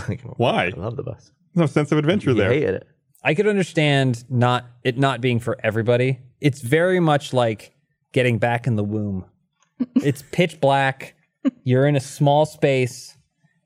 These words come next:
Speaker 3: and you just kind of have constant motion and ambient noise.
Speaker 1: If, if the womb you're in smells like Bruce's anus,
Speaker 3: Yes.
Speaker 1: then it would be actually
Speaker 3: Yes.
Speaker 1: quite accurate.
Speaker 3: Which is
Speaker 1: 'Cause
Speaker 3: the
Speaker 1: he was dropping some
Speaker 3: my mom's
Speaker 1: serious
Speaker 3: in a
Speaker 1: filth.
Speaker 3: nutshell.
Speaker 2: Did, did you
Speaker 3: Yeah.
Speaker 2: have to make Bruce take, like, did you have to take the lower bunk?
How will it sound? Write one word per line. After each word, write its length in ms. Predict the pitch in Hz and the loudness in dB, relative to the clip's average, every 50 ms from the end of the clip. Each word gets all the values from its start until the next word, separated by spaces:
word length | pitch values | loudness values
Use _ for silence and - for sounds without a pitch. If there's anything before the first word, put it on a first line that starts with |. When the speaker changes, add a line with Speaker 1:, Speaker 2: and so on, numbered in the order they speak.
| _ _ _ | _ _ _
Speaker 3:
and 240 | 135 135 127 123 | -2 0 0 2
you 120 | 120 127 123 | 0 0 2
just 180 | 127 131 - | 0 0 0
kind 220 | - 139 135 131 127 | 0 0 2 2 2
of 120 | 120 113 | 2 0
have 380 | 110 110 120 120 120 110 - - | 0 0 2 2 0 -2 -4 -8
constant 560 | - - 123 127 127 123 - - 139 110 - | -4 -2 0 0 0 -2 -2 -4 -4 -4 -2
motion 480 | 120 123 117 120 120 120 120 - 127 117 | -2 2 2 2 2 0 0 -2 -2 0
and 180 | 113 113 - | 0 -2 -2
ambient 460 | - 113 113 113 110 113 110 107 95 | -2 -2 0 0 0 0 0 -2 -2
noise. 540 | 90 107 104 101 101 98 98 92 - - - - | -4 -4 -2 -2 -2 -2 -4 -6 -8 -6 0 0
Speaker 1:
If, 240 | 233 262 247 - - - | 0 0 0 -6 -2 0
if 240 | 147 160 - - | 0 0 0 0
the 100 | - 151 | 0 0
womb 400 | 143 127 123 135 147 147 143 139 | 0 2 2 2 2 4 4 2
you're 260 | 135 127 120 110 104 101 | 2 2 4 4 4 4
in 200 | 98 98 95 92 | 2 2 0 -2
smells 500 | - - - 113 110 104 101 95 - 98 | -6 -4 -2 0 2 2 2 0 0 0
like 240 | 98 90 - - | 0 0 0 -4
Bruce's 400 | - 101 101 95 90 - 98 87 | -4 -2 -2 -2 0 -2 -2 0
anus, 500 | 80 76 90 87 78 65 87 - - - | 0 0 0 0 -2 -4 -8 -10 -10 -2
Speaker 3:
Yes. 220 | - 135 127 107 - | 0 0 0 0 0
Speaker 1:
then 160 | 92 90 85 | -2 -2 0
it 60 | 82 | -2
would 100 | - 78 | -4 -2
be 140 | - 90 85 | 0 0 0
actually 320 | 73 - - - - 78 | 0 -2 -6 -8 -6 -6
Speaker 3:
Yes. 200 | 76 - - - | -6 -6 -10 -14
Speaker 1:
quite 220 | - - - - - - | -16 -10 -8 -8 -8 -8
accurate. 260 | - - - - - | -8 -10 -10 -4 -2
Speaker 3:
Which 180 | 117 117 - | -2 0 0
is 140 | 135 139 127 | 0 0 0
Speaker 1:
'Cause 100 | 107 95 | 0 -2
Speaker 3:
the 60 | 117 | -2
Speaker 1:
he 80 | 107 98 | 0 2
was 200 | 98 98 90 82 | 2 0 0 -2
dropping 540 | - - 98 90 85 - - 85 78 80 78 | -4 -2 -2 -2 -2 -2 -4 -4 -2 -2 -4
some 400 | - - 82 71 67 71 87 95 | -6 -8 -8 -8 -8 -8 -10 -8
Speaker 3:
my 200 | - 110 107 104 | -6 -4 -2 -2
mom's 140 | 104 104 101 101 | -2 0 0 2
Speaker 1:
serious 360 | 90 80 73 73 71 - - | 2 2 0 0 -2 -4 -6
Speaker 3:
in 40 | - | -8
a 40 | - | -6
Speaker 1:
filth. 140 | - 73 78 | -6 -6 -6
Speaker 3:
nutshell. 160 | - - - | -6 -4 -4
Speaker 2:
Did, 180 | 131 127 123 131 | -4 -4 -4 -4
did 60 | 120 123 | 0 2
you 40 | 123 | 2
Speaker 3:
Yeah. 60 | 123 | 2
Speaker 2:
have 100 | 117 117 | 2 0
to 100 | - 120 | 0 0
make 260 | 113 113 120 117 - | 0 0 0 -2 -4
Bruce 520 | - 110 113 117 123 120 120 - - - - | -6 -2 0 2 2 0 -2 -8 -18 -4 -2
take, 160 | 117 113 117 | -2 0 0
like, 160 | 117 107 - | -2 -4 0
did 140 | - 127 120 | -2 0 2
you 40 | 120 | 2
have 100 | 117 113 | 0 0
to 80 | - - | -2 -4
take 140 | - 120 - | -4 -2 0
the 80 | 120 104 | 0 2
lower 200 | 104 110 117 113 | 2 2 2 2
bunk? 380 | 120 131 135 147 147 - - | 2 0 0 0 -4 -8 -14